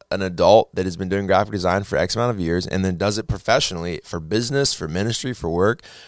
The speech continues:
that's a, that has clients that pay me to do that work.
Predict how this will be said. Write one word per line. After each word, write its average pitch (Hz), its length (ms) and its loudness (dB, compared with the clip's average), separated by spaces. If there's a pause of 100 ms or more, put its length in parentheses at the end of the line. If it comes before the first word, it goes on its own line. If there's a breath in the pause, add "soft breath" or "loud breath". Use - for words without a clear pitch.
(760 loud breath)
that's 120 340 2
a, 117 100 4 (100)
that 101 160 0
has 151 200 2
clients 123 520 0
that 101 200 -2
pay 123 240 2
me 131 140 -6
to 107 140 -10
do 120 120 -6
that 110 200 4
work. 107 320 2